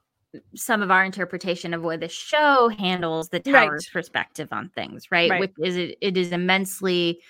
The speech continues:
Speaker 1: fractured and fallible,
Speaker 2: Mm-hmm,
Speaker 1: which is how
Speaker 2: mm-hmm.
Speaker 1: it's presented in this book.
Speaker 2: Yep.
Speaker 1: But I do think there is some discord in the in-world public perception of
Speaker 2: Yes.
Speaker 1: the Tower
Speaker 2: Yes.
Speaker 1: and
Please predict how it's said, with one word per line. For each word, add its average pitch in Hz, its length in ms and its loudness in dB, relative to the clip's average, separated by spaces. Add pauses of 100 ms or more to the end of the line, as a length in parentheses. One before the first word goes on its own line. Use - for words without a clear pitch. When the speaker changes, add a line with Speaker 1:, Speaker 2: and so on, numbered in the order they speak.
(180)
Speaker 1:
fractured 170 460 4
and 165 100 -8
fallible, 120 420 -4
Speaker 2:
Mm-hmm, 208 720 -2
Speaker 1:
which 214 160 6
is 214 160 4
how 302 200 8
Speaker 2:
mm-hmm. 359 100 10
Speaker 1:
it's 277 100 -2
presented 254 480 2
in 190 100 0
this 175 200 -2
book. 160 380 0 (180)
Speaker 2:
Yep. 208 320 2
Speaker 1:
But 220 180 6
I 214 120 8
do 233 280 2
think 214 220 2
there 190 180 4
is 175 280 0
some 175 280 -4
discord 170 880 -2 (960)
in 196 540 -2 (1300)
the 185 200 -8 (120)
in-world 285 680 2
public 226 440 -2
perception 202 580 -6
of 254 60 4
Speaker 2:
Yes. - 240 2
Speaker 1:
the 185 80 -14
Tower 69 580 -2 (100)
Speaker 2:
Yes. 233 220 -2 (100)
Speaker 1:
and 180 360 -2